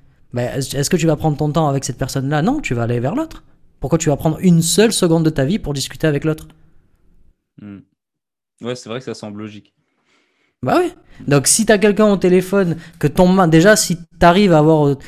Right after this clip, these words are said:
Speaker 1: déjà au niveau marketing, avant même le closing, au niveau marketing, tu dois trouver des façons de faire pour que le trois quarts des appels qui arrivent vers le closer soient des personnes ultra qualifiées. Tu vois ?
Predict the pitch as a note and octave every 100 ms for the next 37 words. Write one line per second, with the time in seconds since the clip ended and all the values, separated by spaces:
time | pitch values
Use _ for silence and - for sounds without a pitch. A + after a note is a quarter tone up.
0 | - - - - B2+ E3+ G3 E3+ D#3 D#3
1 | F3+ - F3 D#3+ E3+ C#3 - B2+ D3+ E3
2 | F3+ E3 D3 C#3 C#3+ C#3+ E3+ C3+ C3 C3
3 | D#3+ D#3+ - C3+ - G3 G#3 - - -
4 | - C#3 C#3 C#3 D3+ E3+ F3 E3+ - D3+
5 | D#3+ D#3+ C#3 C#3+ C#3 C#3+ C3+ F3+ F#3+ -
6 | D3 - D#3 F3 F3 - - B2 C3 -
7 | D#3+ F#3 E3 D3 C#3 C#3 C3+ D3+ C#3 C3
8 | D3 C3 A#2 A#2 - C3 C#3+ F#3 - C3
9 | B2 B2+ E3 D#3+ D3+ D3+ - D3 D3 C#3
10 | B2+ - - _ _ _ _ _ B2 C3+